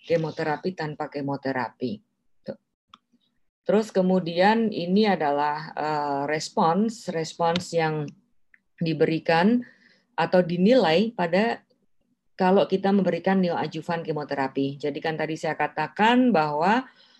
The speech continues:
eh, pemberian neoadjuvan tujuannya adalah mengecilkan massa tumor dan mencegah terjadinya metastasis. Tetapi apakah selalu pada saat kita berikan neoadjuvan kemoterapi selalu eh,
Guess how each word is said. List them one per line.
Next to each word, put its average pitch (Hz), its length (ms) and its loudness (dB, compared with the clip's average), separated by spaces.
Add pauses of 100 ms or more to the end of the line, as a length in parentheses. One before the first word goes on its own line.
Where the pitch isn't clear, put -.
(220)
eh, 170 880 2 (480)
pemberian 202 560 4
neoadjuvan 190 960 2
tujuannya 175 720 0
adalah 160 240 0
mengecilkan 156 800 -4
massa 139 240 -8
tumor 196 400 4
dan 185 240 2
mencegah 170 560 0
terjadinya 156 640 -2 (400)
metastasis. 147 880 -2 (240)
Tetapi 196 400 2
apakah 190 480 0
selalu 185 800 2 (400)
pada 160 240 -2
saat 156 320 -4
kita 170 240 -4
berikan 160 400 -4
neoadjuvan 160 640 -6
kemoterapi 160 720 -4
selalu 196 720 2 (460)
eh, 156 380 0